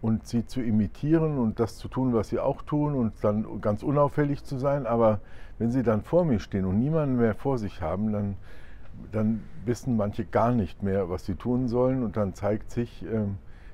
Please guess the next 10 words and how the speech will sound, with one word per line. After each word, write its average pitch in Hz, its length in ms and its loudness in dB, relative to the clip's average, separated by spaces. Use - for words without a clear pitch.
dass 98 180 -6
sie, 110 280 2
äh, 98 420 -4
allein 123 400 2
sind 82 280 -2
in 85 160 -4
dieser 80 260 -2
Situation 85 720 -6
und 117 240 -4
ratlos - 580 -4